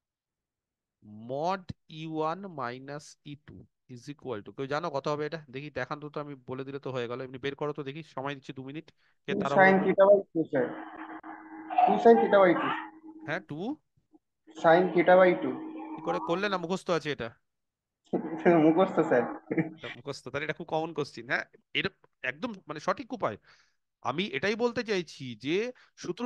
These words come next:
Speaker 1: ভেক্টরে এই কোশ্চেন না, মানে as much as possible তোমাদেরকে মুখস্থ করে রাখতে হবে। কেন বলো তো? তাতে সময় কম লাগে। এই যে ধরো আজকেই সন্দীপন বললে খুব সম্ভবত, মানে সন্দীপন যেটা মুখস্থ করে বললে তার ফলে কি হতো, মানে এক সেকেন্ড লাগলো। এবার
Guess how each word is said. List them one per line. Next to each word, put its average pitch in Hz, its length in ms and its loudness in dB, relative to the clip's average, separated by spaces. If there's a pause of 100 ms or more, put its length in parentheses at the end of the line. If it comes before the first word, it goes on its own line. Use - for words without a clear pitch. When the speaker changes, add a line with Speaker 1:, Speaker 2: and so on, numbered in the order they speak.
(100)
Speaker 1:
ভেক্টরে 208 320 -4 (140)
এই 262 140 0
কোশ্চেন 226 280 -4 (100)
না, 92 60 -6 (1800)
মানে 135 120 -8 (520)
as 165 180 0 (120)
much 277 200 2
as - 80 -6 (100)
possible 220 440 0
তোমাদেরকে 208 460 -4 (460)
মুখস্থ 170 360 -6
করে 131 160 0
রাখতে - 200 -12
হবে। 92 140 -14 (840)
কেন 180 160 -2
বলো 247 160 0
তো? 254 80 -12
তাতে 226 220 -8
সময় 226 160 -4
কম 220 140 -8
লাগে। 214 160 -8
এই 233 80 -2
যে 254 40 0 (120)
ধরো 220 140 2 (760)
আজকেই 202 340 -2 (420)
সন্দীপন 202 440 -2
বললে 175 240 0
খুব 170 160 -10
সম্ভবত, 143 380 -6
মানে 170 160 -8
সন্দীপন 214 340 -6
যেটা 208 180 -6
মুখস্থ 208 280 -8
করে 202 140 -4
বললে 196 180 -6
তার 226 120 0
ফলে 233 120 -4
কি 190 120 -12
হতো, 165 160 -2
মানে 220 120 -2
এক - 140 -14
সেকেন্ড 220 220 -8
লাগলো। 196 180 -10 (420)
এবার 208 180 2